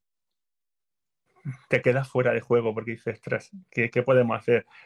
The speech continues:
Solamente darle visibilidad y buscar más personas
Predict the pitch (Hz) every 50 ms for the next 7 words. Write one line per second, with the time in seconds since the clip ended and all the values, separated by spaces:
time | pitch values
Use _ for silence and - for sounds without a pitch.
0 | _ - - 127 123 131 135 135 131 139 123 127 127 135 135 135 135 - 143 131
1 | 127 123 127 139 151 - _ _ _ _ - _ _ _ - 139 147 160 - _
2 | _ - 123 120 120 120 - - - 131 127 135 143 - _ _ _ _ _ _
3 | _ _ - 123 120 123 127 131 - 131 127 - - 131 131 135 143 139